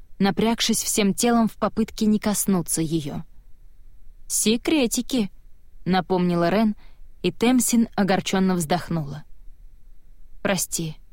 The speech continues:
прошептала ведьма в темноту. «Я просто не хотела, чтобы ты перестала смотреть на меня вот так». Рен повернулась лицом к Темсин. «Как так?» Их лица оказались совсем рядом.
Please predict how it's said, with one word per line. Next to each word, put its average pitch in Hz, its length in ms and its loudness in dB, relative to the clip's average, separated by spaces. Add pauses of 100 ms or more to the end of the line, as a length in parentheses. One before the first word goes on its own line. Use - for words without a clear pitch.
(420)
прошептала 185 560 2
ведьма 170 300 0
в - 60 -8
темноту. 165 500 -2 (720)
«Я 202 220 2
просто 202 320 2
не 196 100 4
хотела, 202 460 2
чтобы 185 280 -2
ты 202 140 0
перестала 185 540 0
смотреть 185 480 0
на 160 40 -4
меня 151 280 -2
вот 165 120 -2 (120)
так». - 260 -8 (1040)
Рен 214 300 4
повернулась 202 720 4
лицом 190 340 2
к - 100 -10
Темсин. 165 520 -2 (1120)
«Как 277 320 0
так?» 185 360 0 (1080)
Их 196 220 0
лица 214 360 2
оказались 208 460 2
совсем 202 420 2
рядом. 160 400 0